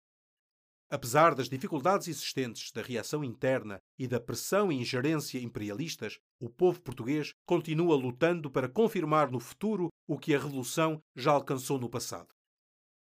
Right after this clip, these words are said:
A Revolução Portuguesa pode ser defendida e prosseguida, defendendo e consolidando as liberdades, defendendo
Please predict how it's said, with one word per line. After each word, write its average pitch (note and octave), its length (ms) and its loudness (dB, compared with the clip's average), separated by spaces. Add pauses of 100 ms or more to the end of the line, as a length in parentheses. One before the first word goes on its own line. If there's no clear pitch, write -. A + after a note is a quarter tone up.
(220)
A D3+ 60 0
Revolução C3+ 500 2
Portuguesa D#3 640 0 (140)
pode C#3 200 2
ser C3+ 200 0
defendida D3+ 640 -2 (220)
e D#3+ 100 0
prosseguida, C3 720 -4 (300)
defendendo G3+ 640 4
e F3+ 120 -4
consolidando D#3+ 720 2
as C3+ 60 -4
liberdades, A#2+ 640 -4 (460)
defendendo G#3 680 2